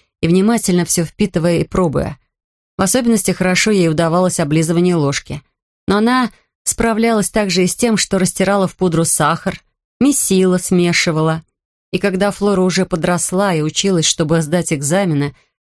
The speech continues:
она продолжала работать в ритме движения материнской деревянной ложки и скалки. И все это по-прежнему лежало здесь.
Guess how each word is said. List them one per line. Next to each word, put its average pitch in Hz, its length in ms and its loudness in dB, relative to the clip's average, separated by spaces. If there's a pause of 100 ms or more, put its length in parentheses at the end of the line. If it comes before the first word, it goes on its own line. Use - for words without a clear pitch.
она 226 260 2
продолжала 202 680 0
работать 180 480 -2
в 151 40 -4
ритме 175 280 0
движения 160 480 0
материнской 160 560 0
деревянной 151 500 0
ложки 175 460 -2
и - 160 -6
скалки. - 640 -6 (840)
И 165 140 0
все - 280 0
это 220 400 -2
по-прежнему 220 800 0
лежало 196 520 0
здесь. - 500 -6